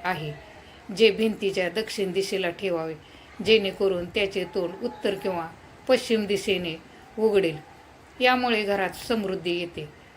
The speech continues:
आणि कुटुंबात समृद्धी येते. पण तिजोरीचे तोंड कधीही दक्षिण दिशेला उघडू नये.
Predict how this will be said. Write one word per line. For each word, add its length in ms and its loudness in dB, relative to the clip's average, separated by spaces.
आणि 200 -2
कुटुंबात 480 -2
समृद्धी 540 -2
येते. 240 -4
पण 160 6
तिजोरीचे 520 2
तोंड 220 0
कधीही 380 4
दक्षिण 400 -2
दिशेला 440 -2
उघडू 320 4
नये. 200 -6